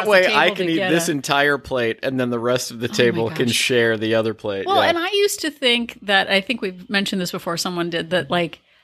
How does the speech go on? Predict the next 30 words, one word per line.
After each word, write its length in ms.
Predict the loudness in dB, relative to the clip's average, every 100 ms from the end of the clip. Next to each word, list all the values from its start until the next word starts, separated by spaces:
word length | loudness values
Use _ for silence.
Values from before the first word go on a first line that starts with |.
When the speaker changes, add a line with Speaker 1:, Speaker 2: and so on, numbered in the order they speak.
| _
Speaker 1:
when 180 | -2 0
I 100 | 2
would 180 | 0 2
go 300 | 2 2 0
to 840 | -4 -2 -2 -2 -4 -6 -8 -10 0
Cheesecake 420 | 0 2 -2 -4
Factory, 680 | -8 -8 -10 -10 -10 -10 -14 _ 0
Speaker 2:
Yeah. 180 | 2 4
Speaker 1:
they 140 | 2
had 300 | 0 -2 -2 -10 _ _
avocado 840 | -6 -6 -8 -10 -12 -12 -10 -12 -12 -12
egg 280 | -10 -8
rolls. 420 | -8 -8 -8 -10 0
Speaker 2:
Oh 280 | 2 4 2
my 140 | -2
goodness, 360 | -4 -6 -8 -6
those 180 | -6
were 100 | -4
so 260 | -6 -4 -6
good. 260 | -6 -2 -2
Speaker 1:
In-, 500 | 2 2 2 2 2
<laughs> 0 |
ingredients, 840 | 2 4 4 2 0 -4 -10 -12 -16 _
avocados, 1040 | -2 -2 -8 -12 -12 -10 -10 -12 -12 -12 -14 _ _ _
eggs. 680 | -6 -6 -6 -10 -12 -12 -12 _ _ _ _ _
It's 160 | -6
basically 440 | 2 2 4 0 0 0
just 140 | -2
health 260 | 0 0
food. 120 | 0